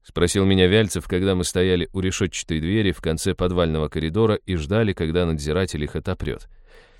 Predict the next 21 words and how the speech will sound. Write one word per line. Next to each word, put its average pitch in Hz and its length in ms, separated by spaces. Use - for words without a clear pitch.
«Скажу, 151 420
что 147 320
есть 143 340
за 139 120
что 139 200
уцепиться. - 600
А 90 160
вы 151 160
меня 151 220
когда 143 320
соответствующими 113 840
бумагами 101 480
снабдите?» — 85 580
напомнил 90 500
я 87 280
об 87 140
обещании 85 540
Бердышева. 82 640
«Снабжу, 165 540
не 139 120
бойся», — 117 560